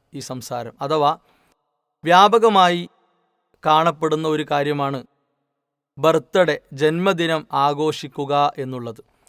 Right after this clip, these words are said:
സ്വന്തം, അതുപോലെ ഭാര്യയുടേത്, മാതാപിതാക്കളുടേത്, മക്കളുടേത്, പേരക്കുട്ടികളുടേത്, ഇതൊക്കെ വ്യാപകമാണ്. അതിൻ്റെ മറ്റൊരു അപകടം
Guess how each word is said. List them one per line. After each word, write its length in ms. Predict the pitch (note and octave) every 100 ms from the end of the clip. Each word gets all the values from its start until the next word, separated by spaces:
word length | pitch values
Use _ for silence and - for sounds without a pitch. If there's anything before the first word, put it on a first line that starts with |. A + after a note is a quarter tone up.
| _ _ _ _ -
സ്വന്തം, 540 | - E3 E3+ F3 F3+ -
അതുപോലെ 440 | D#3 D#3 D#3+ D#3 D#3
ഭാര്യയുടേത്, 840 | D3 D3 D3 D3+ C#3+ C#3+ C#3 D3+ -
മാതാപിതാക്കളുടേത്, 1160 | D3 C#3+ D3 C3+ D3 C#3 C3+ C#3 C#3 C3+ C#3 - _ _ _ _ D3+
മക്കളുടേത്, 840 | D3 - F3+ E3+ D3+ D3 D3 - _ D3
പേരക്കുട്ടികളുടേത്, 960 | D3 F3 F#3+ D#3 A#2+ D3 C#3+ C#3 C3+
ഇതൊക്കെ 320 | C3+ E3 F#3+
വ്യാപകമാണ്. 600 | G3+ F#3 F#3 F#3+ F#3 B2+ B2 _ _ _ _ _ _ _ _ _ _ _ _ _ _ -
അതിൻ്റെ 280 | F#3 A#3
മറ്റൊരു 360 | A#3 G3+ G#3 C4
അപകടം 460 | A3 G#3+ F#3 E3+